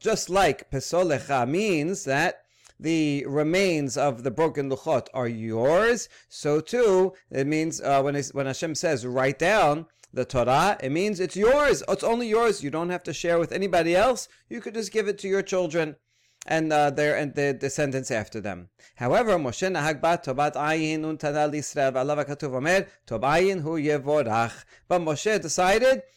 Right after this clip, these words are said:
he's going to be generous and he's gonna share it with all of Israel. And this pasuk says in Mishle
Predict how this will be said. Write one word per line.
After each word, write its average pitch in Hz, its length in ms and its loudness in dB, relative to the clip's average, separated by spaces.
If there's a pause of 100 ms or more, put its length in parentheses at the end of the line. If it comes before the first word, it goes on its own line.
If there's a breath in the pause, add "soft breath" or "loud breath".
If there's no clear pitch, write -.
(120)
he's 202 160 -2
going 240 220 0
to 247 80 -6
be 233 160 -6
generous 202 560 0
and 175 100 -8
he's 165 120 -6
gonna 170 160 -4
share 185 420 2
it - 100 -6
with 151 200 -8
all 185 300 6
of 143 120 2
Israel. 139 720 2 (240 loud breath)
And 170 160 -2
this 156 160 -6
pasuk 151 380 -6
says 156 340 0
in 185 300 0
Mishle 180 680 0